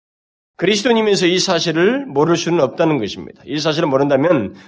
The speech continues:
또 이 사실을 알지 못하고 살고 있다면 그는 진실로 그리스도인일 수가 없다는 거죠. 그러므로 먼저 자신이 이 내용을 알고 있는지,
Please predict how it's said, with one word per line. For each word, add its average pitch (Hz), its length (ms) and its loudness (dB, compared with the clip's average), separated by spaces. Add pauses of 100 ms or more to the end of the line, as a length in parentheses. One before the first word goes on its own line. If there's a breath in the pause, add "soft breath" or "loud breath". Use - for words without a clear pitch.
또 185 120 2
이 196 140 2
사실을 196 400 0
알지 147 320 2
못하고 160 540 0
살고 190 340 0
있다면 151 580 0 (360 loud breath)
그는 180 240 0
진실로 202 380 -4
그리스도인일 170 600 -4
수가 143 380 -8
없다는 78 460 -10
거죠. 73 220 -16 (880)
그러므로 165 280 0
먼저 160 240 2
자신이 165 520 0
이 190 80 2
내용을 156 480 2
알고 139 460 0
있는지, 196 680 2